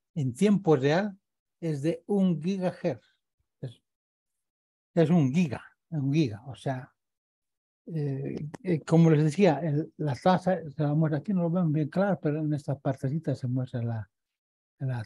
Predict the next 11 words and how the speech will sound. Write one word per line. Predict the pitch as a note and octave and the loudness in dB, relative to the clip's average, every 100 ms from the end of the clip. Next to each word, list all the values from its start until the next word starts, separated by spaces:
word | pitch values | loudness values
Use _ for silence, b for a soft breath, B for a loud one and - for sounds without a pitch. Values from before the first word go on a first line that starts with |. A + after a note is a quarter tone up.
| - | -8
la | A#2+ | -8
tasa | - C#3+ C#3 | -4 -4 -2
de | B2+ | -4
trans-, | A#2 A#2+ G2+ B2 A#2+ | -6 -8 -8 -10 -8
de | B2+ | -6
muestreo. | A#2 A2+ C3 - C#3 D#3+ A3 _ _ _ _ _ - | -4 -2 -2 0 4 4 2 _ _ _ _ _ -10
O | D3+ | -8
sea, | - D#3+ D#3 - _ _ _ _ _ _ _ _ _ _ _ _ _ _ _ _ _ - | -2 0 -2 -6 _ _ _ _ _ _ _ _ _ _ _ _ _ _ _ _ _ 2
nos | F3+ F3 D3 - - | 4 6 4 -2 0
puede | B3+ C4+ B3 | 8 8 8
mostrar | E3 D3 B2 - D#3 F3 G3 | 8 4 2 -2 2 4 2